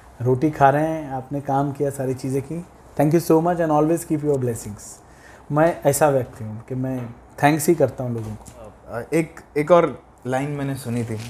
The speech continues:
Speaker 1: जी।
Speaker 2: कि आपने कहा था कि, "If people think because of Govinda
Speaker 1: हम्म।
Speaker 2: I have been getting work, then it is wrong।" How and what was your struggle in Bollywood, sir?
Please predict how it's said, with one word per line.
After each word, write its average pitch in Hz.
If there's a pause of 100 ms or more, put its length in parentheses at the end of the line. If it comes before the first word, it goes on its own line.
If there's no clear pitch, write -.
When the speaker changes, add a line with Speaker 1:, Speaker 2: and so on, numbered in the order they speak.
(140)
Speaker 1:
जी। 123
Speaker 2:
कि 110
आपने 113
कहा 113
था 117
कि, 117 (640)
"If 147
people 208
think 196
because 147
of 160
Govinda 160 (180)
Speaker 1:
हम्म। 123
Speaker 2:
I 113
have 143
been 147
getting 123
work, 139 (720)
then 139
it 127
is 127
wrong।" 110 (1200)
How 190
and 156 (400)
what 151
was 143
your 120
struggle 110
in 98
Bollywood, 95
sir? -